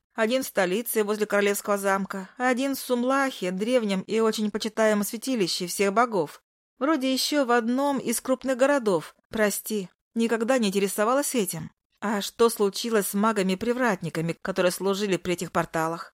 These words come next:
Ведь, если мне не изменяет память, только привратники могут открывать двери к тропам Междумирья". "Ага, всех убили вроде бы. Ярхи не церемонились с теми, кого встречали на пути. Особенно с привратниками, которые могли запечатать врата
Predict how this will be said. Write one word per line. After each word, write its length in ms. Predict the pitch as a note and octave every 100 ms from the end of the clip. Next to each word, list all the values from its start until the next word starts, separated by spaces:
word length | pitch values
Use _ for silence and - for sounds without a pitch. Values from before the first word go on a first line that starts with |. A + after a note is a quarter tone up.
| _
Ведь, 200 | G#3 A3
если 240 | C4+ C4 A#3+
мне 160 | A3+
не 120 | B3+
изменяет 520 | A3 G#3 A3 A#3+ A3 -
память, 480 | B3 B3+ F#3+ - - _ _ _
только 240 | - A#3+ A#3
привратники 640 | A#3+ A#3 B3 A3 G3 G#3
могут 320 | G3+ G#3+ G3
открывать 540 | G3 - G#3+ G#3+ G3 F#3
двери 400 | F#3+ B3 A3+ F3+
к 160 | -
тропам 340 | - A3 F3+ F#3
Междумирья". 640 | F#3 A3 A3+ F3+ D3 D3 _ _
"Ага, 500 | C#4+ E4 A#3 A#3 C4+ C4+ _ _
всех 440 | - - C#4+ -
убили 340 | C4 A3 C#4+
вроде 280 | B3 A#3 G#3+
бы. 260 | F#3+ F#3+ F#3+ _
Ярхи 520 | A3 A#3 B3 C4+ C4
не 120 | A#3+
церемонились 600 | A#3 A#3 A#3+ B3 C4+ F3+ E3+
с 40 |
теми, 300 | - G3 F#3+
кого 400 | F3+ G3+ G#3 G3+
встречали 480 | F#3 - G3 G#3+ F#3
на 100 | F3+
пути. 400 | G3 F#3+ G3 F3 _ _ -
Особенно 520 | - - B3+ A3+ G3+
с 80 | -
привратниками, 720 | G#3+ G#3+ A#3+ A3 F3 F3 F3+
которые 280 | F#3+ G#3 G3+
могли 320 | G3 G3 G#3+
запечатать 420 | G3+ G3 G3+ F#3+
врата 520 | F#3+ F#3+ - F3+ D#3+